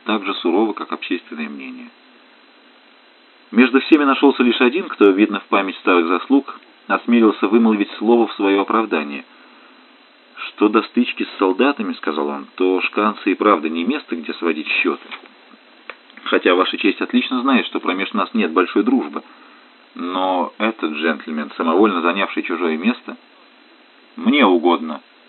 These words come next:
чтобы он остался на этом месте», — оборвал его предводитель. «Я один могу судить о его достоинствах». «Извольте, сэр, кто ж станет спорить, ежели такова ваша воля? Но нам ничего не сообщили о Бристольце, а ведь мы здесь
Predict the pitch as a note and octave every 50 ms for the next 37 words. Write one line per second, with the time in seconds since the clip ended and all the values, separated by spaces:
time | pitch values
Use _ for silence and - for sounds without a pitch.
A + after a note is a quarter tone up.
0 | _ - - - F2 D#2+ F#2 F2+ F2 F2 F2 - - E2+ D#2 - - E2+ E2 D#2+
1 | - - E2+ E2+ E2+ D#2+ D2+ - - - - - E2 D#2 E2 E2 E2 D#2+ D#2 D#2
2 | D#2+ D#2+ D#2 D2+ - E2+ D#2 D#2 D#2 D2 D2+ - - - - _ _ _ _ _
3 | _ _ _ _ _ - - G2 A2+ B2+ C#3 C#3+ C#3 D3+ A#2+ F#2+ F2 F2+ F2+ F2
4 | F2 F2 - - F#2+ F#2+ - C#3 - F2 F2 F2+ G2+ G2 G#2 G2+ - - F#2+ D#2+
5 | D2+ C#2+ - - - - - - _ _ _ _ _ _ _ _ _ _ _ -
6 | - - _ _ _ - E2 D#2 E2+ G2+ B2+ C3+ - - - - C3+ A#2 - -
7 | - - D#3 D#3+ - - - A#2+ A#2 G#2+ - - - - B2+ C3 A#2 G#2+ - -
8 | F#2+ F2 F2 F2 - - - F#2+ F#2+ G#2 G#2 F#2 F#2 F2+ - F#2 E2 D#2+ D#2 D2
9 | C#2+ C#2+ - - - - - - - _ - - - - - _ - G#2+ B2 C#3
10 | - D3+ D#3 D#3 D#3+ D#3+ - E3 D#3+ E3 E3 - - E3+ E3 E3 - - G#3+ F#3
11 | E3+ D#3 C#3+ E3+ F#3 F#3 - - - - - - - D#3+ D#3 F2 - - C#4+ E3+
12 | - C#3 C#3+ C#3+ B2+